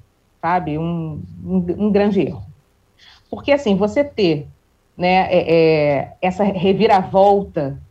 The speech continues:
no penúltimo capítulo, né? De repente, a Giovanna se descobriu apaixonada pela, pela Andy. Então, quer dizer que tudo que ela fez durante os quarenta e oito capítulos,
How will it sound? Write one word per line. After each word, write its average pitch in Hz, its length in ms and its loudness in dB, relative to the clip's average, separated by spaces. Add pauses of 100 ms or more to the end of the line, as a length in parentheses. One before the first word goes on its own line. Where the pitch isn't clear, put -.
(300)
no 170 360 4
penúltimo 180 720 2
capítulo, 147 560 -4
né? 175 240 2
De 180 140 -2
repente, 202 540 0
a 214 160 2
Giovanna 202 600 2
se 226 140 -8
descobriu 202 480 0
apaixonada 214 880 0
pela, 208 540 2
pela 208 180 4
Andy. 147 240 -2
Então, 277 320 -2
quer 311 100 -2
dizer 254 160 -2
que 277 100 -6
tudo 453 520 4
que 403 100 0
ela 311 160 4
fez 202 360 0
durante 208 200 2
os - 60 -12
quarenta 254 500 2
e 330 60 6
oito 214 300 2
capítulos, 160 840 -4